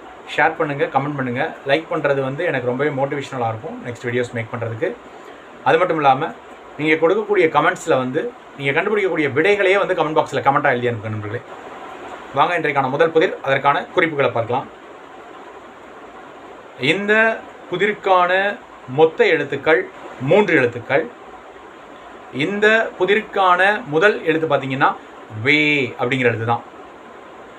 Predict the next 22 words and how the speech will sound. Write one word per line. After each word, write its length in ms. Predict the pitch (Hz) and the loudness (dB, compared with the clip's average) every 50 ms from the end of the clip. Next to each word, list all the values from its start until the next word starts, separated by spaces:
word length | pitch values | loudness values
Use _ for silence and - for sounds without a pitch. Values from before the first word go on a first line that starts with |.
| - - | -16 -10
முதல் 240 | 120 123 135 151 160 | -6 0 2 2 2
எழுத்தாக 340 | 151 139 123 135 127 123 139 | 2 2 2 2 4 4 2
அமையப் 260 | 127 123 127 120 120 | 2 2 0 -2 -2
போகிறது. 440 | 120 113 110 110 107 127 180 254 - - - - - - - - - - - - | -2 -4 -2 -2 0 2 2 0 0 -6 -16 -20 -20 -20 -20 -20 -20 -20 -16 -12
அதாவது 480 | 107 107 117 120 127 127 120 - - - - - - - - - - - - | 0 4 4 6 6 6 4 2 0 -2 -8 -16 -20 -20 -20 -20 -20 -2 0
தமிழ் 280 | 143 147 170 180 175 - | 2 2 2 0 0 0
எழுத்துக்கள்ல 680 | 147 135 139 - - - - 127 127 123 135 170 - - - - - 110 104 | 0 0 0 -2 -4 0 0 0 2 2 2 2 0 -2 -8 -16 -18 -6 2
வா 260 | - 127 - 175 165 | 4 6 6 6 4
வரிசையில 420 | 160 147 139 - - 131 123 120 | 2 0 -2 -4 -4 -2 0 0
வரக்கூடிய 600 | 113 120 123 120 - - 127 123 123 143 180 - - - - - 113 | 2 0 0 -2 -2 -6 -6 -2 2 2 0 0 -2 -10 -14 -12 -2
வே 420 | 117 143 151 151 156 156 156 139 139 | 0 2 4 4 4 4 2 2 0
அப்படிங்கிற 380 | 131 120 123 139 135 131 127 | -2 -2 -2 -2 2 2 2
எழுத்து 160 | 123 123 123 | 0 0 -4
இருக்கு 180 | 120 113 - 131 | -8 -8 -6 0
இல்லையா, 220 | 135 139 131 131 | 2 4 4 4
அந்த 160 | 120 117 117 113 | 4 0 -2 -4
வே 380 | 110 120 147 156 160 160 - - | -2 0 2 4 4 4 2 -2
அப்படிங்கிற 220 | 139 131 135 131 | -4 -4 -2 0
எழுத்து 200 | 123 120 117 117 | 0 0 0 2
தான் 160 | 123 165 208 - | 2 2 2 2
முதல் 160 | 135 135 131 | 2 2 4
எழுத்து. 400 | 123 117 107 - - 190 240 | 2 2 0 0 0 0 0